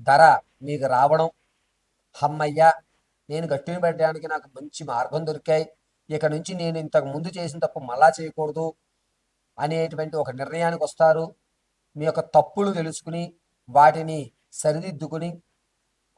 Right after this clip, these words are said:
ఒక స్థాయి అనేటువంటిది మారి జనాల్లో మీకంటూ ఒక ప్రత్యేక గుర్తింపుని ఏర్పరచుకోవడానికి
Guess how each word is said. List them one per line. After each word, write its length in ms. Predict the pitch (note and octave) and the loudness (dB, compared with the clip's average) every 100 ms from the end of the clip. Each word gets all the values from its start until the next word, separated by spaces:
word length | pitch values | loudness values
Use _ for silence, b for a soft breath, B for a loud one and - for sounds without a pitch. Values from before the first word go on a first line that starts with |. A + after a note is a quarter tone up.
| - | -6
ఒక 100 | C#3 | -6
స్థాయి 480 | - - E3+ F3 - _ _ _ _ _ _ D3 | -2 6 8 6 0 _ _ _ _ _ _ -8
అనేటువంటిది 540 | E3 E3+ D#3+ D#3+ D#3 | -6 -4 -2 -2 -4
మారి 420 | B2 C3+ D3+ E3 _ _ _ _ _ _ | -2 4 4 2 _ _ _ _ _ _
జనాల్లో 600 | A#2 D3 D#3+ F#3 F#3+ F#3+ | 0 2 4 2 2 0
మీకంటూ 760 | D3 B2 C#3+ E3+ F3+ F3 F3 G3 | 0 -8 -8 0 0 0 -4 -2
ఒక 200 | F3 E3 | 2 2
ప్రత్యేక 640 | - D3+ D3+ - G3 G3+ | 0 -12 -12 -8 -6 -4
గుర్తింపుని 600 | F#3 F3+ E3 F#3+ F3 F3+ | -6 -10 -12 -14 -12 -10
ఏర్పరచుకోవడానికి 1200 | E3+ E3 E3 D#3+ D#3 - D#3 D3+ D3+ D3 E3 F3 | -2 -2 0 -4 -8 -2 4 6 4 -4 -8 -8